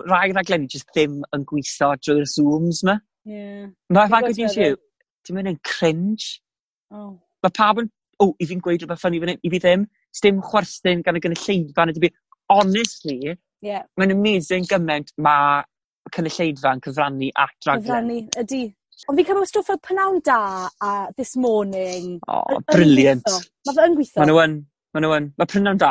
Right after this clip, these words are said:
Speaker 1: actually yn gweithio'n rili dda.
Speaker 2: Lyfli, homely joio.
Speaker 1: Mm,
Speaker 2: Ie.
Speaker 1: lyfli.
Speaker 2: Lyfli,
Speaker 1: Y
Speaker 2: lyfli.
Speaker 1: Skypes a'r, a chats bach 'na a pethach. Yym, Pobl y Cwm, ma' nhw 'di torri lawr, sai'n gwbod os ti'n, yy, ymwybodol o hyn, os ma' nhw 'di torri lawr i dwy bennod yr wythnos.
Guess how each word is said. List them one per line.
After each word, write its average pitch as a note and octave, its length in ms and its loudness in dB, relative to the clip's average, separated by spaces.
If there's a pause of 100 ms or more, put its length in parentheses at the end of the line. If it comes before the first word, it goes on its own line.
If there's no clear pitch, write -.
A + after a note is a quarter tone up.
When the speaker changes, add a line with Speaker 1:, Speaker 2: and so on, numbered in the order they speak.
(140)
Speaker 1:
actually - 440 -2
yn C3+ 140 -4
gweithio'n C3+ 260 -4
rili C3 300 2
dda. B2 160 0 (640)
Speaker 2:
Lyfli, G3+ 640 -8
homely B3+ 560 -6
joio. F#3+ 480 -6 (680)
Speaker 1:
Mm, C3+ 380 0 (320)
Speaker 2:
Ie. - 80 2
Speaker 1:
lyfli. C#3 320 4 (340)
Speaker 2:
Lyfli, A3 380 -4
Speaker 1:
Y - 20 -8
Speaker 2:
lyfli. G#3 140 -2
Speaker 1:
Skypes F#3 440 -2
a'r, D3+ 200 2 (100)
a D3 80 0
chats - 480 -4
bach C#3+ 340 2
'na C3 220 -6
a B2+ 60 -6
pethach. - 400 -8 (380)
Yym, E3+ 420 4
Pobl C4+ 240 0
y D#4 100 -2
Cwm, G3+ 300 2 (180)
ma' G3 80 -4
nhw G3 80 -2
'di G3 80 -8
torri G3+ 240 -2
lawr, F3 160 2
sai'n E3 220 -8
gwbod E3 160 -4
os - 100 -18
ti'n, D3+ 300 -8 (260)
yy, C#3 300 2
ymwybodol C#3+ 420 -2
o C#3 60 -2
hyn, C#3 100 -4
os C#3 140 -6 (260)
ma' D3+ 140 -2
nhw D3 80 -2
'di C#3+ 100 -16
torri F3 240 2
lawr D#3 240 2
i D#3 80 -4
dwy D#3 240 -2
bennod C#3+ 320 -2
yr D3 80 -6
wythnos. D#3 460 -2